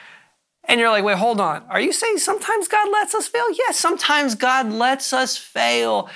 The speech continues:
at the things we know we're good at. Why? Well, well, maybe God wants to break down some pride.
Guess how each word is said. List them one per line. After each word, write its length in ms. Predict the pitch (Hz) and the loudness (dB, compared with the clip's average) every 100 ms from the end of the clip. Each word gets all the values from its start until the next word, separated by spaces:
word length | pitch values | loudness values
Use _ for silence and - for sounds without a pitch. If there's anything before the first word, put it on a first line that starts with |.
| - - - - | -20 -20 -8 2
at 180 | 240 247 | 2 2
the 100 | 247 | -2
things 500 | - 262 254 202 - - _ 202 | 0 0 0 -2 -6 -16 _ 0
we 220 | 269 254 | 2 2
know 340 | 254 247 254 | 2 2 2
we're 240 | 262 254 240 | 2 0 0
good 240 | 254 247 | 0 2
at. 320 | 226 185 - - | 2 2 -2 -6
Why? 600 | 196 262 302 294 196 - - - _ - | 0 2 4 2 0 -4 -16 -20 _ 0
Well, 260 | 262 226 - - - | 0 0 -6 -20 -8
well, 260 | 202 226 | -2 0
maybe 440 | 233 247 277 302 285 | 2 2 2 2 0
God 280 | 254 247 269 | 0 0 0
wants 260 | 262 262 | 0 -2
to 80 | - | -4
break 340 | 190 202 240 233 | -2 0 0 0
down 260 | 214 233 | 0 0
some 200 | 208 190 | 0 -2
pride. 520 | 156 165 190 160 - | -4 -4 -4 -4 -8